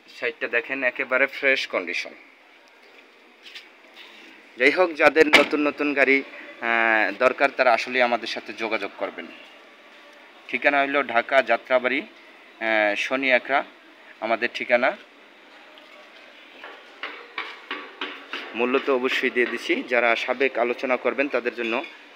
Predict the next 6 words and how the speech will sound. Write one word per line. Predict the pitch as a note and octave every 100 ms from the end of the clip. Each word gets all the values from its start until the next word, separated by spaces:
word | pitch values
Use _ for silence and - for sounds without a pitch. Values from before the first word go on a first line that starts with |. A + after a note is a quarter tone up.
| -
অফার | A2 - B2 A#2+ -
রয়েছে, | A2+ A#2 A2 - F3+ A3 - - -
ঠিক | - B2+
আছে, | C3+ A2+ -
ডিসকাউন্ট | B2 - B2+ B2
রয়েছে। | A2+ G#2+ -